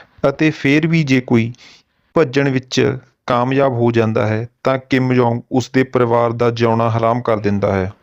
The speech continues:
ਉਹਨਾਂ ਦੇ ਪਰਿਵਾਰ ਨੂੰ ਬਹੁਤ ਜ਼ਿਆਦਾ ਤਸੀਹੇ ਦਿੱਤੇ ਜਾਂਦੇ ਹਨ, ਇਸ ਲਈ ਬਹੁਤ ਸਾਰੇ ਲੋਕ ਭੱਜਣ ਦੀ ਕੋਸ਼ਿਸ਼ ਨਹੀਂ ਕਰਦੇ, ਕਿਉਂਕਿ ਉਹ ਆਪਣੇ ਪਰਿਵਾਰ ਨੂੰ ਖਤਰੇ ਵਿੱਚ ਪਾਉਣਾ ਨਹੀਂ ਚਾਹੁੰਦੇ।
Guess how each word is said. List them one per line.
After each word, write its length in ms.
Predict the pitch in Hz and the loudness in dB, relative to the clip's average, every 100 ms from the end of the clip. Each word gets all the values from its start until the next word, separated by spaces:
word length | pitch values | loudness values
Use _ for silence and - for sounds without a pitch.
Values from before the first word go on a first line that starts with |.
| - | -2
ਉਹਨਾਂ 300 | 131 139 156 | 0 2 0
ਦੇ 100 | 156 | 0
ਪਰਿਵਾਰ 480 | 151 139 127 127 127 | -2 -2 2 2 2
ਨੂੰ 200 | 127 131 | 0 0
ਬਹੁਤ 300 | 127 131 147 135 | 0 0 0 0
ਜ਼ਿਆਦਾ 300 | 123 117 117 | 0 2 -2
ਤਸੀਹੇ 480 | - 123 147 131 139 | -2 -2 0 2 0
ਦਿੱਤੇ 300 | 120 - 127 | -2 0 0
ਜਾਂਦੇ 280 | 117 110 107 | 2 0 0
ਹਨ, 160 | 107 113 - - - | -2 -6 -16 -14 0
ਇਸ 220 | 139 - | 0 0
ਲਈ 200 | 143 135 | 0 0
ਬਹੁਤ 440 | 127 127 120 139 - | 0 2 2 0 0
ਸਾਰੇ 280 | 135 127 | 0 0
ਲੋਕ 360 | 123 120 113 - 113 - _ _ _ - | 2 0 0 -2 -4 -6 _ _ _ -2
ਭੱਜਣ 360 | 147 131 135 131 | -2 0 -2 0
ਦੀ 120 | 135 | 0
ਕੋਸ਼ਿਸ਼ 480 | - 127 131 120 123 | 2 0 2 -2 0
ਨਹੀਂ 240 | 113 123 | 2 0
ਕਰਦੇ, 360 | 123 117 117 120 | 0 -2 -2 -4
ਕਿਉਂਕਿ 440 | - 123 127 135 - | -2 -4 -2 -2 2
ਉਹ 320 | 127 123 123 | 2 2 2
ਆਪਣੇ 360 | 123 - 123 | 0 0 -2
ਪਰਿਵਾਰ 420 | 117 123 113 110 110 | 0 0 0 0 0
ਨੂੰ 120 | 113 | -2
ਖਤਰੇ 360 | - 113 120 | -2 -2 0
ਵਿੱਚ 220 | 117 113 - | 0 -2 -4
ਪਾਉਣਾ 240 | 110 110 110 | -2 0 0
ਨਹੀਂ 240 | 107 127 | 0 0
ਚਾਹੁੰਦੇ। 380 | 120 104 104 | 0 -2 -2